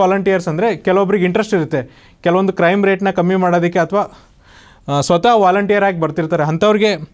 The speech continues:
ಹೆಲ್ಪ್ ಆಗಲಿ ಅಂತೇಳಿ ಏನು ಮಾಡಿದ್ರು ಅಂದರೆ ಮಹಿಳಾ ಪೊಲೀಸ್ ವಾಲಂಟಿಯರ್ ಅಂತ ತೊಗೊಂಬಂದ್ರು. ನೆಕ್ಸ್ಟ್ ನೋಡ್ರಿ, ಪ್ರಧಾನಮಂತ್ರಿ ಮಾತೃ ವಂದನಾ ಯೋಜನಾ. So ಈ ಪ್ರಧಾನಮಂತ್ರಿ ಮಾತೃ ವಂದನಾ ಯೋಜನೆ ಯಾರಿಗಪ್ಪ ಅಂದರೆ ಲ್ಯಾಕ್ಟಿಂಗ್ ವುಮೆನ್ಸ್ ಮತ್ತು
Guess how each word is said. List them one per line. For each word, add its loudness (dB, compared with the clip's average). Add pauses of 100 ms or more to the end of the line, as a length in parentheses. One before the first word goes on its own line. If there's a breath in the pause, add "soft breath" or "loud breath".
(340 loud breath)
ಹೆಲ್ಪ್ 0
ಆಗಲಿ 0
ಅಂತೇಳಿ 0
ಏನು 0
ಮಾಡಿದ್ರು 0
ಅಂದರೆ 0 (100)
ಮಹಿಳಾ 2 (120)
ಪೊಲೀಸ್ -2
ವಾಲಂಟಿಯರ್ 0
ಅಂತ -4 (100)
ತೊಗೊಂಬಂದ್ರು. -2 (460 loud breath)
ನೆಕ್ಸ್ಟ್ -2
ನೋಡ್ರಿ, 2 (120)
ಪ್ರಧಾನಮಂತ್ರಿ 2 (120)
ಮಾತೃ 0
ವಂದನಾ 2
ಯೋಜನಾ. -2 (520 loud breath)
So 0 (100)
ಈ 2 (120)
ಪ್ರಧಾನಮಂತ್ರಿ 0 (120)
ಮಾತೃ 0
ವಂದನಾ 0 (100)
ಯೋಜನೆ 2
ಯಾರಿಗಪ್ಪ 0
ಅಂದರೆ -4 (2000 loud breath)
ಲ್ಯಾಕ್ಟಿಂಗ್ 0
ವುಮೆನ್ಸ್ -2
ಮತ್ತು -4